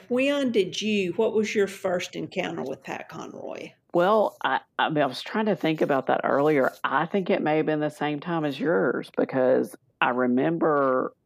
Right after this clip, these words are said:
Speaker 2: reading Prince of Tides and loving it. I can't remember if it was at all possible for me to read it before the movie came out. I did, because I don't like to see a movie unless I've read the book.
Speaker 1: Right.
Speaker 2: That's just one of my
Speaker 1: Uh-huh.
Speaker 2: things.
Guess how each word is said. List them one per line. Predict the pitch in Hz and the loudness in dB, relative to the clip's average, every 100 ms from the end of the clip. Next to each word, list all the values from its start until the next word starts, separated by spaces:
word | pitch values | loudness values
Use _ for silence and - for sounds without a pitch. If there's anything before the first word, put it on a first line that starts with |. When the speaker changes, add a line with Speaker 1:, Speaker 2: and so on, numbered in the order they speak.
| - | -10
Speaker 2:
reading | 151 135 147 156 131 | -4 0 0 0 -2
Prince | - 151 - - | -4 -6 -4 -4
of | 131 | -6
Tides | - 135 127 127 127 - - | -4 -2 0 0 -2 -6 -8
and | 120 | -4
loving | 120 135 135 139 - | 0 2 2 0 -4
it. | - - - - - - | -6 -8 -12 -20 -20 -8
I | 123 | -8
can't | - - 139 151 - | -6 -2 0 0 -2
remember | 135 131 131 127 127 123 123 117 _ _ - | -2 0 0 0 2 2 0 -4 _ _ -4
if | 143 | 0
it | 156 143 | 0 0
was | 123 | 0
at | 131 | 0
all | 131 143 | 2 0
possible | 131 - 139 160 - 151 165 156 | -2 -2 -2 0 -2 0 0 0
for | - | -2
me | 127 135 | 0 0
to | 131 | 0
read | 123 131 131 | -2 0 0
it | - | -2
before | 127 - 143 | -4 -2 0
the | - | 0
movie | 123 131 151 | 0 0 -2
came | 160 156 143 143 | -4 -4 -2 -2
out. | 143 143 | -2 -2
I | 135 135 | 0 -2
did, | - 123 123 143 147 | -2 0 2 2 0
because | - 127 120 123 | -2 -4 -4 -2
I | 117 | 0
don't | 123 123 | 0 -2
like | 123 120 - | -2 -4 -4
to | 139 | -10
see | - 139 | -4 -2
a | 131 | 0
movie | 127 127 131 131 | 0 0 0 0
unless | 123 123 - 131 | -2 -4 -4 -4
I've | - | -2
read | 135 123 | -2 0
the | - | -2
book. | 135 135 - | 0 0 0
Speaker 1:
Right. | 151 143 120 _ _ - | 0 -4 -6 _ _ -4
Speaker 2:
That's | 123 - | -4 -4
just | 123 - | -10 -6
one | 120 117 | -4 -2
of | |
my | 113 107 - | -2 -4 -4
Speaker 1:
Uh-huh. | 117 | -4
Speaker 2:
things. | 113 120 131 139 - | -2 -2 -4 -8 -14